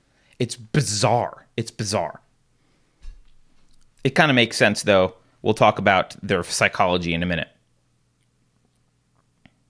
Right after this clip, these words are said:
So then they go on to admit in this article that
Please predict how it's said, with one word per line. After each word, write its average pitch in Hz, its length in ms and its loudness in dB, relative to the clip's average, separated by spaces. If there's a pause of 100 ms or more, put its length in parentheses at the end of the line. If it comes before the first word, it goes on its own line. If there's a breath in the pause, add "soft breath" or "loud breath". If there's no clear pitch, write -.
(1300 loud breath)
So - 140 0
then 262 240 4
they 302 80 6
go 196 200 6
on 202 240 6
to 208 120 0
admit 147 260 2
in 120 120 2
this 117 160 0
article 127 380 2
that 113 280 4